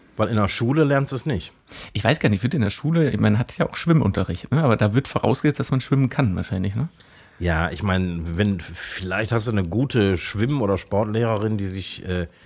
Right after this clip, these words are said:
Speaker 1: ein bisschen eingehender mit dir beschäftigt, wenn du nicht schwimmen kannst. Aber im Großen und Ganzen,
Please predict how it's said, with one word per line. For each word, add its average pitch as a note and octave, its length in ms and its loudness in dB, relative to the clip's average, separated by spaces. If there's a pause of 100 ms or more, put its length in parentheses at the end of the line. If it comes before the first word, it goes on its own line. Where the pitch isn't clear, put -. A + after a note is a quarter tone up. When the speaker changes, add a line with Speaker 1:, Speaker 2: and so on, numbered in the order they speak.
(340)
Speaker 1:
ein F2+ 140 -4
bisschen G2 360 -2
eingehender G#2+ 500 2
mit G2 160 0
dir G#2 100 -2
beschäftigt, F#2+ 440 -4
wenn G#2 60 0
du F#2 60 0
nicht F2 160 -2
schwimmen F#2 260 -2
kannst. B2+ 240 -2
Aber G2+ 200 0
im F#2+ 120 0
Großen B2+ 240 -2
und E2+ 80 -2
Ganzen, A#2 460 0